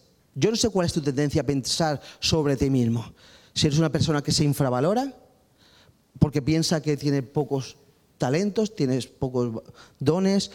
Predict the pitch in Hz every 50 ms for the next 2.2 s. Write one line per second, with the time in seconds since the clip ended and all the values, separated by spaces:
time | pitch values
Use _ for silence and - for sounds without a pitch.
0 | - - - - 143 185 185 - - 185 180 - - - - - 175 202 226 220
1 | - 190 - - 151 151 170 156 - - 156 139 143 143 - 143 131 147 175 170
2 | 143 127 139 123